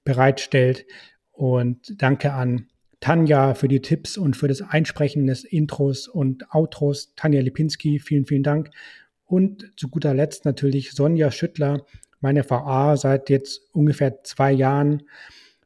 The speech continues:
die sehr, sehr viel für mich macht, die unter anderem den Podcast nachbetreut, den Podcast zu Instagram schiebt. Genau, ganz vergessen, Podcast ist jetzt bei Instagram, Nerdcafé Podcast heißt er dort.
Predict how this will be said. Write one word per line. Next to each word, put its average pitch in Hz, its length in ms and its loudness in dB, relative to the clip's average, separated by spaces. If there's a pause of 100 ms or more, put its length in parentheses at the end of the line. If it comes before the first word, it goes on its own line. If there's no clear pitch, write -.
(200)
die 160 400 2
sehr, 139 360 4
sehr 131 160 2
viel 139 300 2
für 131 140 -2
mich 120 180 -2
macht, 156 320 -2
die 143 180 0
unter 143 380 -4
anderem 127 380 0
den 120 180 -4
Podcast - 720 -4
nachbetreut, 135 920 -2 (600)
den 131 140 -2
Podcast - 480 -2
zu 147 80 -2
Instagram 147 800 2 (340)
schiebt. - 460 -8
Genau, 123 340 0
ganz 127 160 -6
vergessen, 123 540 -6
Podcast 127 520 -4
ist 151 140 -6
jetzt - 220 -8
bei 117 80 -8
Instagram, 147 640 0
Nerdcafé 139 500 -4
Podcast - 640 -8
heißt 135 220 -4
er 139 80 0
dort. 127 320 -2